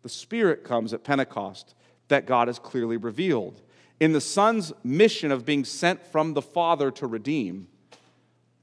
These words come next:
and in the Holy Spirit's mission in being sent by the Father and the Son to sanctify, in those two missions, we see the revelation of our triune Lord. And as we look at the missions of the Son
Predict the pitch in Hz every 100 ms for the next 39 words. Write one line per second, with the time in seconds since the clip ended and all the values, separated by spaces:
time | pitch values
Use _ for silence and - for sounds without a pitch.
0 | _ _ - 151 156 143 - 190 175 -
1 | 226 226 - 131 135 - 139 135 127 135
2 | - 170 175 156 139 135 156 143 139 139
3 | 135 120 - 135 127 107 - 165 170 170
4 | 113 107 92 92 - - - - 151 139
5 | 214 254 - 214 170 190 202 139 117 113
6 | - _ _ 147 135 - 220 196 139 143
7 | 131 135 143 - 123 117 120 - 120 113
8 | 113 113 98 92 _ _ _ _ _ _
9 | _ _ _ _ _ _ - 143 180 147
10 | 160 202 320 330 202 170 254 - 180 156
11 | 196 180 170 156 - 269 247 175 202